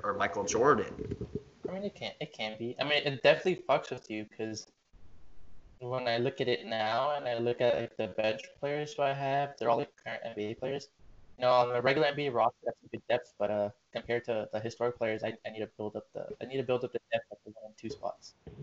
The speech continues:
Speaker 1: I have a couple good historic players. Um, you know, up, just off the top of my head, I have, uh,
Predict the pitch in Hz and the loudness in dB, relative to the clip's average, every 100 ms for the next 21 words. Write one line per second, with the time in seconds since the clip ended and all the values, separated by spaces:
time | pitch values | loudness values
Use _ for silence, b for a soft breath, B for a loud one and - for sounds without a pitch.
0 | - 180 214 214 214 196 190 180 190 196 | 6 12 12 12 8 6 6 4 6 6
1 | 180 - 170 170 190 180 185 185 - 127 | 4 8 8 8 6 8 8 4 4 6
2 | 117 104 - 127 117 - 107 - 123 127 | 6 4 2 4 4 6 4 4 4 8
3 | 120 - - 131 107 107 101 104 113 110 | 10 10 10 12 12 10 8 8 10 10
4 | 104 - - 98 113 107 104 101 101 95 | 10 4 6 10 12 12 12 12 8 10
5 | 90 | 6